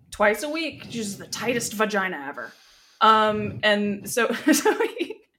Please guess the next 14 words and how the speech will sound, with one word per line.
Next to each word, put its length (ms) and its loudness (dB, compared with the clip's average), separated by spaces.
so 180 6
he 140 4
was 160 2
our 120 8
client 300 4
when 100 0
he 80 -2
first 200 -4
started, 240 0
uh, 240 -4
a 40 -8
gynecologist. 840 -4
This 300 0
guy, 500 -2